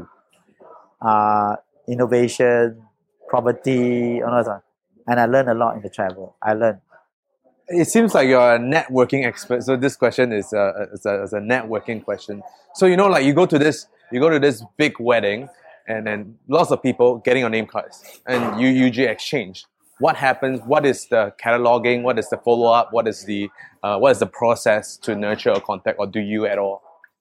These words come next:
Speaker 1: No, getting the fo-, getting the name card is the easiest part. Keeping the name card and getting people, right?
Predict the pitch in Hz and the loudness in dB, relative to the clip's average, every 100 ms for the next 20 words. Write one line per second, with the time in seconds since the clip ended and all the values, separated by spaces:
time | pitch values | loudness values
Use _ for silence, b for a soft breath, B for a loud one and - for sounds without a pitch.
0 | _ _ _ _ _ _ 156 156 110 - | _ _ _ _ _ _ 2 2 2 -6
1 | - - - 175 208 165 - - - - | -20 -14 0 2 2 0 -2 -6 -6 -6
2 | - - 208 240 147 147 175 - 180 120 | -4 0 0 2 2 2 -2 0 -2 0
3 | - 120 120 120 123 - - 98 - _ | -2 -2 -2 0 0 0 -8 -8 -8 _
4 | _ _ - - 190 233 165 165 170 - | _ _ -10 -2 0 2 0 0 -2 2
5 | 175 120 123 139 160 131 123 139 123 117 | 0 2 0 0 0 -6 -4 -2 0 -2
6 | 98 110 | 0 0